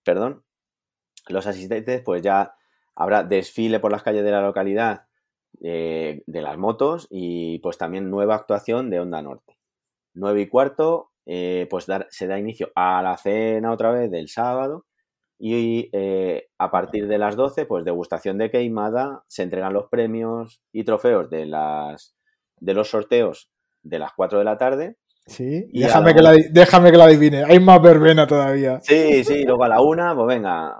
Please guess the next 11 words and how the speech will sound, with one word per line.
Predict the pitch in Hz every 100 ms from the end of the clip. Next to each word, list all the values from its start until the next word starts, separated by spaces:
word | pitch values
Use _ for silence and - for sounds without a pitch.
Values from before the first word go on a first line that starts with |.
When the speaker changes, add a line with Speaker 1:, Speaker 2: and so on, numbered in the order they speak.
| -
Speaker 1:
madrugada, | 107 110 110 117 131 104 87 69 -
el | 101
grupo | 117 135 139
Beatriz | 131 123 143 185 196 _
y | 110
Onda | 113 110 98
Norte | 107 113
otra | 113 120
vez, | 160 202
que | 95
oye, | 110 78